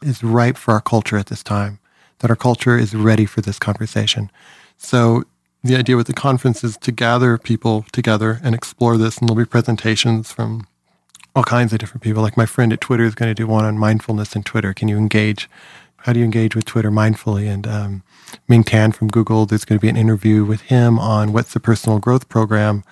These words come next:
like at Google, what's the lessons they've learned, what's worked, what hasn't worked, what can they share with the larger world about that program.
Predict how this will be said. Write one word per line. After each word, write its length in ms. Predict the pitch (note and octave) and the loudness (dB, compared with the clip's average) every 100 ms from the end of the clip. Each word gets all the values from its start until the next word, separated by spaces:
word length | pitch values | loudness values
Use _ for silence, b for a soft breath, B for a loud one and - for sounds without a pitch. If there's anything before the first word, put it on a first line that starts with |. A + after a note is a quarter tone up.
| b b b | b b b
like 260 | B2 A2+ G#2+ B2+ | -2 0 0 -2
at 160 | C3+ | -2
Google, 320 | B2+ A#2 G#2+ G#2 | 0 0 0 -2
what's 200 | A#2 - | -4 -2
the 100 | A2+ | 0
lessons 340 | A2 B2 G#2+ | 2 0 0
they've 200 | A2 G#2 | -2 0
learned, 340 | A#2+ A#2+ A#2 | 2 4 2
what's 240 | G#2 - - | -2 -8 -4
worked, 380 | A#2+ A#2+ - - | 0 0 -2 -10
what 100 | - | -4
hasn't 380 | B2 B2+ C3+ | -2 0 -2
worked, 440 | A#2 A#2 A2+ A2 - b b b | 0 0 0 -4 -14 b b b
what 120 | - B2 | -2 0
can 140 | A2+ | 0
they 140 | A2 | 0
share 400 | G#2 - A2 A2 | 0 0 0 0
with 140 | G#2+ G2+ | -2 -4
the 100 | G#2 | -2
larger 320 | G2+ G#2 G#2 | 0 -2 -2
world 320 | G#2 G#2 G#2 | -2 0 0
about 340 | G#2 G2+ G2+ - | 0 -2 -4 -4
that 240 | F#2+ - | -6 -4
program. 540 | - G#2 G2 G2 F#2+ | -2 0 0 -2 -4